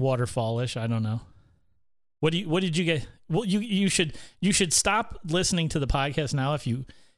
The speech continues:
if you're, uh, if you haven't seen this video, and go out and see the video.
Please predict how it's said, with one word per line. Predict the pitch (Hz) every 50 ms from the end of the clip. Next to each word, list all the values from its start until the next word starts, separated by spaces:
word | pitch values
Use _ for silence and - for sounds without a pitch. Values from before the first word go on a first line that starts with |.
| _ -
if | 131 - -
you're, | 131 123 120 120 117
uh, | 117 110 110 117
if | 135 - -
you | 131
haven't | 117 147 139 151 143
seen | - - 160 147 147 151 147
this | 151 156 - -
video, | 147 160 160 165 165 170 175 190 208
and | - 139 123 120
go | 117 131 131
out | 139 143 143
and | 135 127 123 -
see | - 147 147 156
the | 165 143
video. | 139 123 120 117 113 113 117 117 113